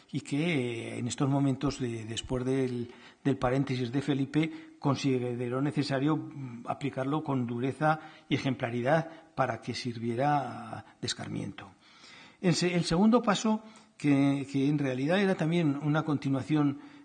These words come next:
del que había emprendido desde finales de los años noventa, fue la intervención en la política exterior.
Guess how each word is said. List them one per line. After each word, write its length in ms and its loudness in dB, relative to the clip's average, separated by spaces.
del 220 0
que 140 -4
había 220 2
emprendido 500 0
desde 220 -2
finales 420 -2
de 80 0
los 140 -4
años 240 -2
noventa, 400 0
fue 320 -4
la 80 -2
intervención 540 -6
en 80 0
la 120 -2
política 380 -8
exterior. 500 -8